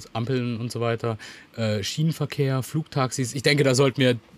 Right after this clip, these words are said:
und Transport, L K Ws mit Akku,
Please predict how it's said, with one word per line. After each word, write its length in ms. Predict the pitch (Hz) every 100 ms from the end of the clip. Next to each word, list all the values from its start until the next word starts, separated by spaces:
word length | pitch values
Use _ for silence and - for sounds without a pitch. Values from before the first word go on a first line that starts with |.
| -
und 180 | 123
Transport, 720 | 110 120 120 - 135 131 135
L 140 | 123 131
K 180 | 139 123
Ws 260 | 120 -
mit 220 | 127 117
Akku, 760 | 123 127 - 123 123 123 120 117